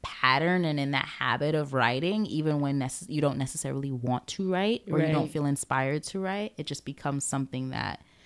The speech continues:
Speaker 1: you do, and the, it's not that you, like, have to do it, you're forced to do it, but it just becomes part of your life, you know?
Speaker 2: Right.
Speaker 1: Not just something that you do passing
Speaker 2: Passing
Speaker 1: time
Speaker 2: the
Speaker 1: whenever
Speaker 2: time.
Speaker 1: you want
Speaker 2: Yeah, yeah,
Speaker 1: to,
Speaker 2: yeah.
Speaker 1: like, when you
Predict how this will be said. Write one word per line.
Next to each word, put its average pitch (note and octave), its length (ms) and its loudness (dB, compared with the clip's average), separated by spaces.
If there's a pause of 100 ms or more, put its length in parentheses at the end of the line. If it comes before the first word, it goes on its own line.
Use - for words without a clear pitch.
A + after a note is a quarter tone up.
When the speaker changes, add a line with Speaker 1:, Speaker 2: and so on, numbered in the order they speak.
(200)
Speaker 1:
you F3 120 0
do, D#3 640 2
and D3 280 2
the, B2+ 180 -2
it's F#2+ 320 0
not F#3 160 8
that E3 180 4
you, C3+ 300 0 (400)
like, C3+ 200 0
have - 320 2
to C#3+ 100 -2
do C3 120 -2
it, A#2+ 60 -2
you're B2 120 -2
forced B2 340 -8
to B2+ 60 -10
do B2+ 160 -6
it, A#2 120 -6
but - 160 -4
it C3 100 -2
just C#3 200 -4
becomes C#3 300 -2
part C3 320 -4
of B2 120 -6
your - 180 -8
life, - 500 -6
you A#2+ 140 -6
know? A2+ 140 -4
Speaker 2:
Right. C#3 360 0 (400)
Speaker 1:
Not C#3+ 140 2
just C3+ 160 -2
something C3 300 0
that B2 180 -6
you B2+ 60 -4
do B2 260 -6
passing - 640 -6 (420)
Speaker 2:
Passing C3+ 260 2
Speaker 1:
time B2+ 100 2
Speaker 2:
the B2 40 0
Speaker 1:
whenever C#3 260 0
Speaker 2:
time. - 80 0
Speaker 1:
you D3 80 -2
want D#3 260 0
Speaker 2:
Yeah, D3+ 80 0
yeah, D3 220 0
Speaker 1:
to, D3+ 80 -2
Speaker 2:
yeah. D3+ 40 -2
Speaker 1:
like, - 240 -8
when - 100 -6
you - 140 -4